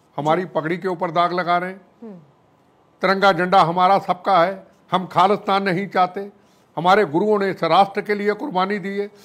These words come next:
Speaker 1: हमारे गुरुओं ने मानवता के लिए कुर्बानी गुरु साहिबानों ने दी है। ये लोग पाकिस्तान के टुकड़ों पे पलने वाले चंद लोग हमारी सिख कौम को बदनाम करते हैं, क्या आवाज़ नहीं उठेगी? मैं पूछना चाहता हूँ, क्या कोई आवाज़ उठती है?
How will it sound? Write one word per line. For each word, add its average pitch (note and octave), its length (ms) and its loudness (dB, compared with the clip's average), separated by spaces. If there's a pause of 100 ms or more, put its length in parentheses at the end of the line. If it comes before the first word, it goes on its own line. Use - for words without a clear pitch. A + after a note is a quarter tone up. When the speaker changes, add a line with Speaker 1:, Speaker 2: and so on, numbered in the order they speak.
(120)
Speaker 1:
हमारे F#3 320 4
गुरुओं G3+ 320 -2
ने G3 80 -2
मानवता F#3 460 -2
के G#3 140 -6
लिए G#3+ 180 -2
कुर्बानी G3 420 -4
गुरु G3 240 -8
साहिबानों F#3+ 520 -2
ने G#3 100 -4
दी G3 200 -10
है। G#3 240 -6 (280)
ये F3 140 0
लोग A3 440 2 (260)
पाकिस्तान F#3 640 -2
के E3+ 140 -8
टुकड़ों G3+ 380 -4
पे F3 140 -6
पलने G#3 320 -2
वाले F#3+ 320 0
चंद F#3 280 -6
लोग G3 300 -2 (220)
हमारी D#3+ 320 0
सिख - 240 -8
कौम F3+ 220 -4
को F#3+ 140 -6
बदनाम D3 400 -4
करते D#3 280 -14
हैं, G3 140 -14 (340)
क्या C3+ 100 -2
आवाज़ B2+ 300 0
नहीं G3+ 140 -8
उठेगी? G3 360 -12 (180)
मैं A#2 160 -12
पूछना D#3+ 440 -8
चाहता D#3+ 280 -6
हूँ, D#3 80 -8
क्या D#3 120 -6
कोई D3 160 -10
आवाज़ C3+ 260 -2
उठती D3+ 320 -10
है? D#3+ 260 -8